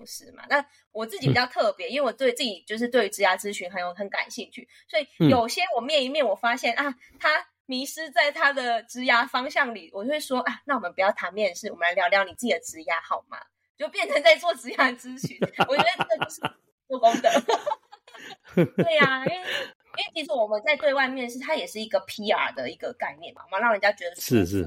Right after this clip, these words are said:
Speaker 1: 然后觉得好像有些收获，这是我自己会多做的事情。那刚刚回到问题是，入职后，
Speaker 2: 嗯哼。
Speaker 1: H R的角色会怎么样转换？
Speaker 2: 嗯。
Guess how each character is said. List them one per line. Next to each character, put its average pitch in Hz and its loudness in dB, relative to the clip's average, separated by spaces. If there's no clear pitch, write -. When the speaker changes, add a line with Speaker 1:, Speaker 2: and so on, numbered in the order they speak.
Speaker 1:
然 - -20
后 190 2
觉 156 -10
得 156 0
好 - -16
像 220 2
有 170 -4
些 190 -2
收 - -2
获， - -12
这 226 4
是 254 -2
我 185 2
自 - -2
己 220 0
会 226 6
多 196 -2
做 196 -4
的 - -8
事 - -8
情。 - -12
那 349 2
刚 311 4
刚 320 -2
回 208 0
到 247 4
问 240 0
题 170 -18
是， - -10
入 370 0
职 - -4
后， 98 0
Speaker 2:
嗯 104 6
哼。 - -8
Speaker 1:
H - -2
R 220 4
的 214 0
角 - -6
色 226 -2
会 - 6
怎 202 -4
么 131 -8
样 196 -4
转 - -14
换？ 226 -8
Speaker 2:
嗯。 247 -20